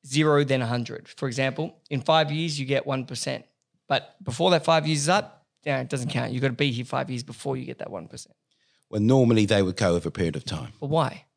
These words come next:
Speaker 1: Why couldn't you do it five
Speaker 2: Becau-
Speaker 1: years, then one percent in five years?
Speaker 2: Because it gets a bit harsh if you say goodbye to me after four and a half years and I haven't,
Speaker 1: Ah.
Speaker 2: and I haven't earned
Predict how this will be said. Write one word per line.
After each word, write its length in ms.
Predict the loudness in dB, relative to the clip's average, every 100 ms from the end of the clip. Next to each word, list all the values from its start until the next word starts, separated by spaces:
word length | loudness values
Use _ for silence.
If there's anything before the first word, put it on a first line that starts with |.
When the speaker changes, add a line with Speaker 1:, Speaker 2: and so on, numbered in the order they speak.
| _ _
Speaker 1:
Why 140 | -4
couldn't 220 | -2 0 0
you 80 |
do 160 | 0 -4
it 100 | -6 -12 _ _ _ _ _ _ -8
five 160 | -2 -2
Speaker 2:
Becau- 20 | -2
Speaker 1:
years, 80 | -2
then 120 | 0
one 140 | 0
percent 300 | -2 -6 -8 -8
in 100 | -4
five 100 | -4
years? 60 | 0
Speaker 2:
Because 440 | 2 4 2 0
it 100 | -4
gets 340 | 0 0 2 -2
a 40 |
bit 160 | -2 -4
harsh 380 | -2 -2 -2 -4
if 160 | -6
you 120 | -6 -4
say 220 | -2 -4
goodbye 360 | -6 -6 -6 -6
to 120 | -6
me 60 |
after 220 | -8 -8 -10
four 240 | -6 -4
and 80 | -6
a 40 |
half 280 | -8 -10 -8
years 420 | -6 -6 -8 -10 -10 -20 -12 -4
and 120 | 0
I 100 | 0
haven't, 240 | 0 -2
Speaker 1:
Ah. 140 | -2 -2
Speaker 2:
and 160 | -2 -2
I 60 |
haven't 260 | -2 -4 -6
earned 140 | -8